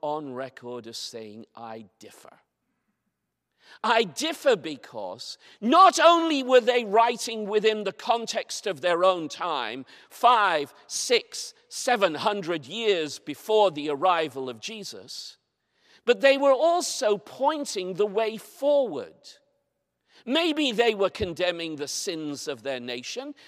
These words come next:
Maybe they were pointing a finger at the injustices that were around them, but they were also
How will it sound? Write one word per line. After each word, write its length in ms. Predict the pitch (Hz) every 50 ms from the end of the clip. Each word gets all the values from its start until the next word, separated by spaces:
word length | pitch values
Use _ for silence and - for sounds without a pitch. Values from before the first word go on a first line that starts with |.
| - -
Maybe 460 | - 240 277 330 339 320 294 294 262 247
they 180 | 220 233 214
were 160 | 190 202 202
pointing 560 | 196 - - 220 196 185 175 - - 185 160 151
a 60 | 139
finger 500 | - - - 165 165 156 147 151 147 143
at 120 | - -
the 120 | 156 147 135
injustices 920 | 131 135 117 - 160 151 143 - - - 139 123 - - 147 143 - -
that 160 | - 139 107 131
were 180 | 131 120 113
around 380 | 110 113 107 95 90 90 85 85
them, 200 | 90 92 117 135 _ _ _ _ _ _
but 160 | - 247 247
they 160 | 226 277 277
were 140 | 285 277 277
also 880 | 277 - 294 302 320 349 330 302 - - - - 143 131 139 151 160